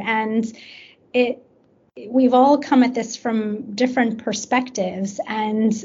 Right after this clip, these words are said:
uh, reached the same conclusions that we know so much that actually benefits patients and humans on the, on the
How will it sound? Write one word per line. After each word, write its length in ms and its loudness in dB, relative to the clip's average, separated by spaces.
uh, 400 6
reached 340 2
the 80 2
same 240 4
conclusions 680 0
that 260 -2
we 260 4
know 320 6
so 460 -2
much 560 -6
that 580 2
actually 920 2
benefits 1000 -2
patients 680 2
and 180 -4
humans 720 4
on 580 2
the, 560 0
on 140 4
the 200 0